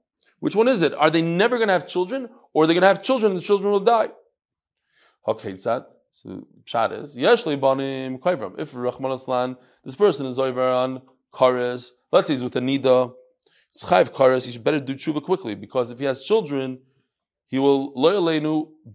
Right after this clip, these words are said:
bury them. Ein Lo Banim, and if he doesn't have children, Hoylech Hariri, he won't have children. Hashem punish him, he won't have children. I was thinking when I was learning this,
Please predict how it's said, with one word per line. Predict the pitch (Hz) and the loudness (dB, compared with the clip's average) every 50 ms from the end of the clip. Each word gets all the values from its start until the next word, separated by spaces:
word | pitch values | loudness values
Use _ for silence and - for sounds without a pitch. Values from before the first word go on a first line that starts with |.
| _ | _
bury | - 208 240 226 202 | 4 4 4 4 4
them. | 160 135 110 90 - - _ _ _ _ _ _ _ _ _ _ _ _ | 2 2 0 0 -6 -14 _ _ _ _ _ _ _ _ _ _ _ _
Ein | 156 196 220 | 0 4 4
Lo | 202 175 | 4 4
Banim, | 151 131 147 170 208 208 170 139 131 127 127 - _ _ _ _ _ _ _ _ | 4 6 4 4 4 4 0 -2 -4 -6 -12 -16 _ _ _ _ _ _ _ _
and | 117 | -10
if | 113 | -6
he | 123 123 | -6 2
doesn't | 117 170 214 240 214 | 4 4 4 4 2
have | 180 160 139 123 - | 0 0 0 -2 -4
children, | - 139 123 120 113 127 143 160 165 _ _ _ _ _ _ _ _ _ _ | -4 -4 -4 -4 -4 -8 -8 -8 -12 _ _ _ _ _ _ _ _ _ _
Hoylech | 156 185 202 202 | 4 4 4 6
Hariri, | - 208 220 247 277 269 247 208 185 | 4 4 2 4 2 0 0 -2 -2
he | 165 180 | 0 2
won't | 196 202 220 214 196 | 6 6 6 8 6
have | 196 180 156 | 6 4 2
children. | - 165 139 127 127 131 | 0 -2 -4 -2 -4 -8
Hashem | 131 - 226 214 196 185 156 | -4 -4 -4 -4 -4 -8 -6
punish | - 208 220 214 170 | -2 -2 -2 -2 -2
him, | 196 190 | -6 -4
he | 185 | -4
won't | 180 170 | -4 -4
have | 156 123 | -4 -6
children. | - 110 101 - _ _ _ _ _ _ _ _ _ _ _ _ _ _ _ _ _ _ _ _ _ _ | -10 -16 -16 -16 _ _ _ _ _ _ _ _ _ _ _ _ _ _ _ _ _ _ _ _ _ _
I | 123 | -4
was | 131 127 139 139 147 147 151 139 135 147 139 143 147 147 147 147 143 143 151 160 156 147 147 147 147 147 143 143 139 139 _ _ _ _ _ _ _ _ _ _ _ - 107 - | -2 -2 0 0 0 0 0 -2 2 4 4 4 4 2 0 -2 -4 -4 -4 -2 -2 -2 -2 -2 -4 -4 -6 -6 -8 -12 _ _ _ _ _ _ _ _ _ _ _ -12 -8 -4
thinking | - 226 208 185 160 | -2 -2 -2 -2 -2
when | 151 147 147 | -2 0 0
I | 143 | -2
was | 135 123 139 | -2 -2 -2
learning | 208 240 233 175 | -2 -2 -2 -2
this, | 143 135 135 135 - | -4 -6 -6 -8 -16